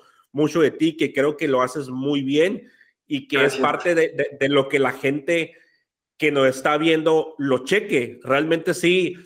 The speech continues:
Speaker 1: tanto como, eh, cosas tuyas, como de doble R y de otros arquitectos que he visto,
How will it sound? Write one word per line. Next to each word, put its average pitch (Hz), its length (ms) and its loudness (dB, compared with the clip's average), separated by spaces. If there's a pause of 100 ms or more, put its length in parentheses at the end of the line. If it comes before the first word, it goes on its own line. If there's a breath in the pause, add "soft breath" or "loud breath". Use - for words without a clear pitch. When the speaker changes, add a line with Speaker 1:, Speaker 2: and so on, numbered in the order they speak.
(100)
Speaker 1:
tanto 131 360 -4
como, 131 720 2
eh, 110 180 -12
cosas 139 380 -4
tuyas, 156 480 0
como 135 280 -4
de 117 120 2
doble 135 460 0
R 143 320 0
y 139 180 -6
de 127 80 -2
otros 127 320 -6
arquitectos 135 540 -12
que 160 120 -4
he 151 40 0
visto, 156 440 -4